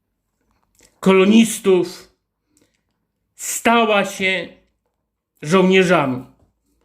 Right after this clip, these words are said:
Ci żołnierze we współpracy z kontyngentem francuskim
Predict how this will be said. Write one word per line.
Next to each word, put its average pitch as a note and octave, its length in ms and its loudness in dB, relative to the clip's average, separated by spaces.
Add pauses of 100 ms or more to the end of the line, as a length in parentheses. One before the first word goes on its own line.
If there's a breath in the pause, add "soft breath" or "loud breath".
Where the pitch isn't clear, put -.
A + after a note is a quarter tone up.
(560)
Ci C4 240 2
żołnierze F#3 800 0 (920)
we G3+ 360 -2
współpracy G#3 1080 -4
z - 100 -20
kontyngentem G3+ 800 -4
francuskim F3 880 -4